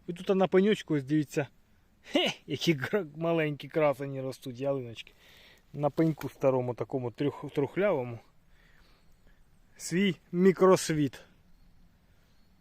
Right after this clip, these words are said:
Ще раз грибочок покажу.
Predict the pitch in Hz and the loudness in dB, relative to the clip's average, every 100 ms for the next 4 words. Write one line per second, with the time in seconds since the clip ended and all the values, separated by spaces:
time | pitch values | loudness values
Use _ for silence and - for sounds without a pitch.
0 | _ _ _ _ - - _ _ _ _ | _ _ _ _ -20 -20 _ _ _ _
1 | _ - 139 123 117 131 131 123 120 135 | _ -10 -8 -6 -8 -8 -8 -12 -14 -14
2 | - 143 208 | -10 -6 -6